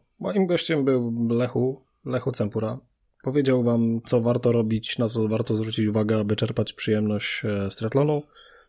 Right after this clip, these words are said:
Dzisiejszy podcast dla Państwa prowadził Arek Cempura. Do usłyszenia się z Państwem kiedyś, gdzieś w przyszłości.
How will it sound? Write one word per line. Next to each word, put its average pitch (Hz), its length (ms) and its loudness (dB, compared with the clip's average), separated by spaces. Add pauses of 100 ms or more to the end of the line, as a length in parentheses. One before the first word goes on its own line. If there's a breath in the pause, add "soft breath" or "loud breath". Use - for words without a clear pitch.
(240 soft breath)
Dzisiejszy 147 640 6
podcast 110 440 0
dla 107 120 0
Państwa 104 600 -4
prowadził 101 440 -4
Arek 98 160 -6
Cempura. 95 380 -6 (260)
Do 180 180 2
usłyszenia 175 500 4
się 107 420 -4
z - 80 -10
Państwem 104 540 -2
kiedyś, 101 420 -2
gdzieś 98 240 -4
w - 40 -14
przyszłości. - 460 -8